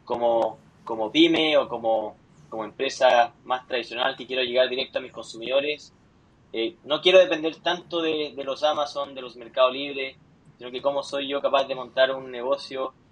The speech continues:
que vende online, que es eficiente, pero me permite mantener mis márgenes, eh, y conocer a mis, a mis clientes.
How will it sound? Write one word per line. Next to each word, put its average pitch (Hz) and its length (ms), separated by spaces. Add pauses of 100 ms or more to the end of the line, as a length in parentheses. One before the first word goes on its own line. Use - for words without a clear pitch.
(240)
que 113 100
vende 139 280
online, 135 420 (160)
que 131 100
es 131 100
eficiente, 139 720 (360)
pero 117 200
me 117 120
permite 127 640 (380)
mantener 117 420
mis 143 160
márgenes, 147 720 (560)
eh, 113 220
y 120 80
conocer 123 340
a 143 60
mis, 127 260
a 101 80
mis 117 140
clientes. 127 520